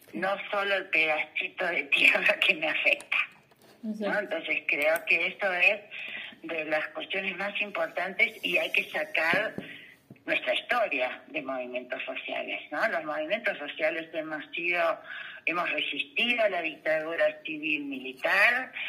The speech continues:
Speaker 1: hemos contribuido a la reconstrucción democrática, hemos sido sustantivos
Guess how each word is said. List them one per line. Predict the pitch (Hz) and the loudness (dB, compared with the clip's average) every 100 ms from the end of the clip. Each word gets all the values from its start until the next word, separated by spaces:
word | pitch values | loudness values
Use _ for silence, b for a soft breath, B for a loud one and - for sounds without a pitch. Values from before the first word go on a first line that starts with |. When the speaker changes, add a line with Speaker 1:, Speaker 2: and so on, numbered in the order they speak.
| B B | B B
Speaker 1:
hemos | 170 175 - - - | 2 2 -8 -10 -8
contribuido | - 156 151 160 151 147 151 175 247 247 | -4 -4 -4 -2 -2 -2 -4 0 2 2
a | |
la | 156 - | 0 0
reconstrucción | 143 143 135 - - 143 - 160 170 | -2 -4 -8 -12 -12 -8 -6 -4 -4
democrática, | 160 135 135 156 180 - 196 - 214 214 B B B | -6 -6 -2 0 0 -2 -2 2 2 2 B B B
hemos | 208 233 202 - | 0 0 -4 -2
sido | 202 190 - | -2 -2 -2
sustantivos | 185 - 170 160 151 - 220 247 233 202 | -4 -4 -2 -2 -4 0 2 2 2 0